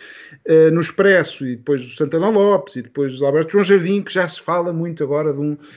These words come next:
de uma necessidade de, de união nacional,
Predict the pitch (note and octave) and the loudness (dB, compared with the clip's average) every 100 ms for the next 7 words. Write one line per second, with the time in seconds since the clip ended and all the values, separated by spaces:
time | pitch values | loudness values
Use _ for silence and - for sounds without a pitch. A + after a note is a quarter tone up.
0 | - _ C3+ D3+ C#3+ C3 - C#3+ C#3+ D3+ | -20 _ 0 2 2 0 -2 0 2 0
1 | C3+ B2+ C3 B2 B2 B2+ B2+ C#3 D3 C#3 | -2 -4 -4 -4 0 2 4 4 6 4
2 | D3 C#3 C3 B2+ A#2+ B2+ C3+ C#3 | 4 0 -2 -6 -4 -4 -6 -10